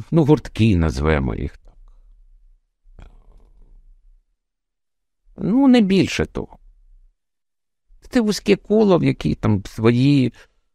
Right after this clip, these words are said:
обговорювали якісь достатньо абстрактні,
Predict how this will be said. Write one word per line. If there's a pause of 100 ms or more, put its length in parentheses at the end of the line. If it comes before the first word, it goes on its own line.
(240)
обговорювали
якісь (1400)
достатньо (420)
абстрактні,